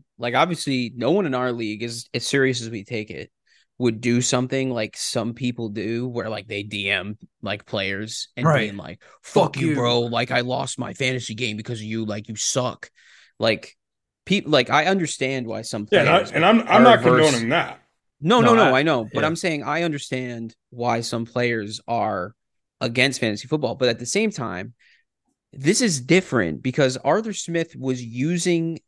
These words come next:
Speaker 1: not using fantasy football, like, just saying he didn't like it. He was using it as a deflecting mechanism of why he's being a bad coach. And that's what's
Speaker 2: <laughs>
Speaker 1: fucking stupid about it.
Speaker 3: Yeah.
Speaker 1: Like, if he hates fantasy football, like, that's fine. But don't use it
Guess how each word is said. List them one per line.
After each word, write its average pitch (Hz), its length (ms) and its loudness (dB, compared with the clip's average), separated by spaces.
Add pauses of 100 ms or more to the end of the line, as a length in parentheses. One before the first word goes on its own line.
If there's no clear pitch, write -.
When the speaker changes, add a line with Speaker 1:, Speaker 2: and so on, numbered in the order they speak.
Speaker 1:
not 175 300 2 (100)
using 160 440 0
fantasy 143 360 -6
football, 120 640 -4 (320)
like, 120 140 2
just 123 120 -2
saying 139 160 2
he 135 100 2
didn't 127 200 2
like 107 160 0
it. - 60 -14
He 123 100 -8
was 120 160 -6
using 160 320 2
it 143 140 0
as 123 160 0
a 120 40 -4
deflecting 131 560 -2
mechanism 107 680 -8 (480)
of 117 280 0 (120)
why 117 400 2
he's 135 280 -2
being 127 280 0
a 107 60 -2
bad 120 320 -8
coach. - 500 -8 (280)
And 123 220 6
that's 160 320 4
what's 123 240 2
Speaker 2:
<laughs> - 0 -
Speaker 1:
fucking 120 340 -4
stupid 107 600 -6
about 92 340 -6
it. 107 60 -12
Speaker 3:
Yeah. 87 120 -10 (280)
Speaker 1:
Like, 120 220 0
if 120 180 -4
he 277 140 6
hates 254 240 2
fantasy 117 280 -4
football, 95 300 -8
like, 113 140 -8
that's 165 200 -2
fine. 147 440 -4 (320)
But 135 200 4 (160)
don't 156 320 2
use 156 280 0
it 120 180 0